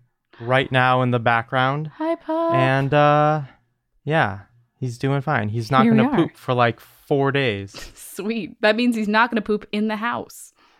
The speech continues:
Speaker 1: Yeah, that's, well,
Speaker 2: That's
Speaker 1: I'll,
Speaker 2: usually Herbie,
Speaker 1: that's,
Speaker 2: though,
Speaker 1: ooh.
Speaker 2: huh? <laughs>
Speaker 1: No, no, that's usually Henry, but now
Speaker 2: Oh.
Speaker 1: it's, like, a wild card 'cause we don't know when it's gonna happen.
Speaker 2: <laughs> It's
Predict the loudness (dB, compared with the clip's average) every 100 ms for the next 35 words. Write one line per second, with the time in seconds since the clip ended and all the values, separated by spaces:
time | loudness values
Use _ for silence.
0 | _ -6 -4 -4 -6 -10 -2 -2 -2 -4
1 | 0 0 2 4 4 4 0 0 0 0
2 | -4 -2 2 2 2 -2 _ _ -8 -8
3 | 2 4 6 4 4 2 0 0 0 2
4 | 2 2 0 2 2 2 2 0 0 2
5 | 4 4 0 -2 -2 -2 -6 -8 -2 0
6 | 2 2 2 2 2 0 0 -2 -4 -2
7 | 0 -2 -4 -14 -16 -18 -20